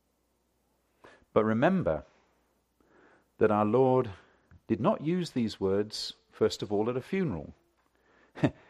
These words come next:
He used them to encourage his own people. The disciples might be another word taking note of,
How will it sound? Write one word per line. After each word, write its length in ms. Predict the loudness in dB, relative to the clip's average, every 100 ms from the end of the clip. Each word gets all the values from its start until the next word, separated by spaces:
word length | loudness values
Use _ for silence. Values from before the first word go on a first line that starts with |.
| _
He 140 | -6
used 420 | 0 6 6 4 2
them 180 | 2 0
to 160 | 0
encourage 920 | 0 0 -2 2 4 4 0 -8 -14 -4
his 160 | 0
own 220 | 2 0
people. 460 | 0 -2 -2 -4 -6 _ _ _ _ _ _ _ _ _ _ _ _ _ _ _ _ _ _ _ _ _ _ _ _ _
The 60 | -4
disciples 680 | -2 4 6 6 0 -2 -6
might 160 | -6 0
be 80 |
another 240 | 4 4 6
word 340 | 6 4 2
taking 380 | -2 -2 -2 -2
note 260 | 0 0 0
of, 220 | 0